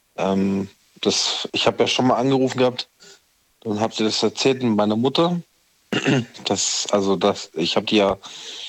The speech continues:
jetzt dieses Jahr am dreiundzwanzigsten siebten verloren. Und, äh, bis, bis jetzt ist es halt für mich noch immer so, als wäre es gestern gewesen.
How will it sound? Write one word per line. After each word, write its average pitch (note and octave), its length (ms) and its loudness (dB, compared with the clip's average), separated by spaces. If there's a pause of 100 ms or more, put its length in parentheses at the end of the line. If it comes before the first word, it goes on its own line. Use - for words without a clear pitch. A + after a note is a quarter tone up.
jetzt - 400 -2
dieses G#2+ 320 2
Jahr G2+ 160 4
am G2+ 160 0
dreiundzwanzigsten G#2+ 840 0
siebten A2 340 0
verloren. A#2+ 520 2 (880)
Und, G2+ 540 2
äh, G2 560 2 (260)
bis, - 640 -2
bis - 220 0
jetzt G#2 280 2
ist G#2+ 160 0
es A2 220 0
halt G#2 200 2
für A2 120 -2
mich G#2+ 240 2
noch G2+ 180 -2
immer G#2+ 160 4
so, A2 320 4 (680)
als G2 200 2
wäre A2 120 4
es - 160 -4
gestern C#3 340 2
gewesen. C3+ 560 2